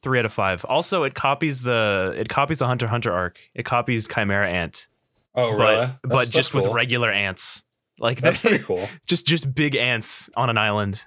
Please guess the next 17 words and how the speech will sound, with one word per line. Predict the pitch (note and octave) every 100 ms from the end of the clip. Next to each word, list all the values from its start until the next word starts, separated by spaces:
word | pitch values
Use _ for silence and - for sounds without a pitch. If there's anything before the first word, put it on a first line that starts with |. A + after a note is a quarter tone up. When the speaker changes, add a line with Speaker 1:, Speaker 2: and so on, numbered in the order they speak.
| -
Speaker 1:
Yeah. | G#2 F#2+ G#2 _ _ _ _ _ _ _ _ _ - -
But | B2+ A#2 A2 G#2 - _ _ _ _ _ _ _ _ -
I |
don't | C#3+
know. | G#3 D3+
I | G2 C3
think | F3+ E3+
it's, | D3+
I'll | C#3 C3
give | C3+ A#2+
it, |
like, | A2
a | G2+
three | - A2
out | F#2+
of | F#2+
five | G2 F2+ F2+ -